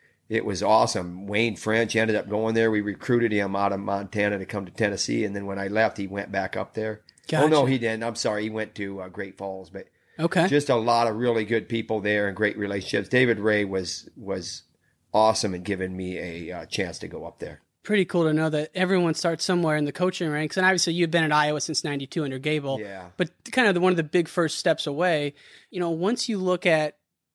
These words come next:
Speaker 2: you know, obviously you get to Tennessee, but, you know, what was kind of the, I guess, the turning point in, in your, in your career that made you say, "I do need to get out of Iowa City for a little bit and try something else"?
Speaker 1: Um, I don't know if there was a turning point. It was just a gradual decision that I,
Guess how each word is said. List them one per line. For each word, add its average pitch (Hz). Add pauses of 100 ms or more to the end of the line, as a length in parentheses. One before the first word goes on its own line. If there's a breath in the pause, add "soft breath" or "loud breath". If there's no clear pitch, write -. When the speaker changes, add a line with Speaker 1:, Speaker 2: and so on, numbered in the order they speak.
(160)
Speaker 2:
you 175
know, 165
obviously 185
you 180
get 160
to 165
Tennessee, 160
but, 156 (540 soft breath)
you 180
know, 170
what 190
was 240
kind 185
of 165
the, 156 (420)
I 175
guess, 165
the 160
turning 190
point 160
in, 156
in 160
your, 151 (140)
in 170
your 165
career 170
that 156
made 160
you 160
say, 160
"I 147
do 160
need 151
to 139
get -
out 135
of 127
Iowa 135
City 139
for 131
a 131
little 131
bit 127
and 120
try 147
something 131
else"? 131
Speaker 1:
Um, 131
I 135
don't 185
know 139
if 127
there 139
was 113
a 107
turning 139
point. 113
It 110
was 113
just 120
a 107
gradual 107
decision 104
that 101
I, 95